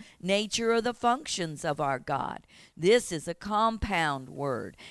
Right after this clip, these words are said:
El Roi, for instance, is mentioned in Genesis sixteen and thirteen. It says, "You are the God who sees," which means El Roi. And as they were speaking that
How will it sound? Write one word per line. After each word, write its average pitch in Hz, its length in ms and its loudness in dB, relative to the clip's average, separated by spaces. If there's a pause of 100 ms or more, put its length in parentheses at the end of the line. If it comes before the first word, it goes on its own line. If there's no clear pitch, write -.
(140)
El 180 260 4
Roi, 190 540 2
for 151 260 0
instance, 160 680 -2
is 156 160 -4
mentioned 170 480 -4
in 151 200 -4
Genesis 170 680 0 (300)
sixteen 196 800 -2
and 170 180 -4
thirteen. 185 640 0
It - 140 -10
says, 165 400 2
"You 175 180 2
are 185 160 6
the 170 140 2
God 170 460 2
who 160 180 -6
sees," 185 680 -4 (260)
which 143 280 -4
means 170 420 -4
El 156 280 2
Roi. 165 720 0 (580)
And 151 380 -2
as 147 360 -6 (500)
they 170 160 2
were 160 160 0
speaking 175 800 -2
that 151 220 0